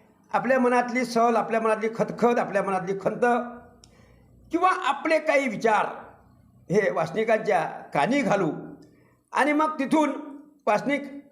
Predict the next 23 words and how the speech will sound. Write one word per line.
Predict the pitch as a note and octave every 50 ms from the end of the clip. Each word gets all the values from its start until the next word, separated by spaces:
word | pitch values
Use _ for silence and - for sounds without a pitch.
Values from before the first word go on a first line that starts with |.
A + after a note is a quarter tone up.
| - _ -
आपल्याला | G3 - A#3+ B3 C4 C4
काय | C4 - C4 C#4+ D4
दिशा | A#3+ A3 - - A3+
देतात, | G3 F#3+ F#3+ G3 F#3 F3 F3
सांगतात, | E3+ - - A3 A#3+ A#3 A#3 A3 G3 F#3 - - - - - - _ _ _ _ _ _ _ _ _ _ _ _ _ _ _
"कामाला | - G3 G#3 A3+ A3 A3 A#3 A3+
लागा" | G#3+ G3+ G#3 G#3 G#3+
असं | G#3 G3 - G#3
सांगतात | F#3 F#3 E3+ E3 D#3+ E3 F#3+ F3 - - - - - - - - _ _ -
की | G#3
"भिड | A3+ - D#3 F#3+ F#3+
जाओ" | F#3 A#3+ A#3+ A#3+ A#3
म्हणतात | G3+ F3 E3+ E3 E3 F#3+ F#3+ F3+ F3+ - - - - - - _ _ _ _ _ _ _ _ _ _ -
की | B3
"भिडा" | G3+ D3 E3 A3 A3+ B3
म्हणतात | B3 G#3+ G#3 F#3 - G3+ G3+ F#3 - - - - - - - _ _ _ _ _ _ _ _ _ _ _ _
की | A3 A#3+ A#3+
"ठीक | A#3+ - C4+ D#4 D#4 C#4+
आहे" | C4 A#3+
म्हणतात | A#3 G#3+ G3 F#3+ - G3+ F#3+ F#3 - - - - - - - - - - - - - - - - - -
की | A3+ B3
"बघू" | E3+ D#3+ G#3+ G#3+ - B3 D#4+
म्हणतात, | D4+ C4+ A#3+ A#3 A3 A3 G3+ F#3+ F3+ - - - -